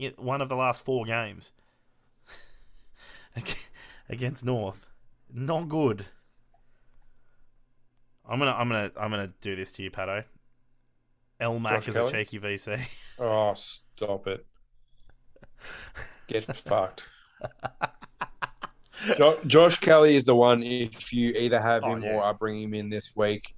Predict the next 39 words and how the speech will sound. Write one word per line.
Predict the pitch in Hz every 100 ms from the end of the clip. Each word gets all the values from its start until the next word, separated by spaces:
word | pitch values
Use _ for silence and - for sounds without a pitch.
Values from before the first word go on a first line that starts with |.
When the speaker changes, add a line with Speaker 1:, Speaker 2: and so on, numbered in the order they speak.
| -
Speaker 2:
Um, | 104 104 101 - - _ _ _ _ _ -
I | 117
think | 120 127
he | 120
goes | 117 113 104
one | 107 101
fifty | 101 104
this | 101 -
week. | 110 107 - _ _ - _ _ _ _ _ _ _ _ _ - 117
Speaker 1:
Yeah. | 104 101 101 - -
Do | 120
you | 120
know | 123
his | 113
history? | - 120 - 143 147 - _ _ _ - - - - - _ - _ _ _ _ _ -
I | 107
think | - 104
Speaker 2:
It's | 113
Speaker 1:
I, |
I | 123
reckon | 117
it, |
I | 107
reckon | 120
it'll |
Speaker 2:
one | 123 123 120 110
forty-seven, | 110 107 139 160 165
Speaker 1:
be |
Speaker 2:
was | 156 160
it, |
Speaker 1:
big. | 156
Speaker 2:
last | 147 151 -
time? | 170 208 - _ _ _ -
Speaker 1:
One | 123 135
forty-seven, | 143 131 - 127 127 117
eighty-nine, | 117 117 110 110 107
one | 104 104
twenty-eight. | 104 95 90 87 - _ _ - - _ _ _ _ -
Yeah. | 95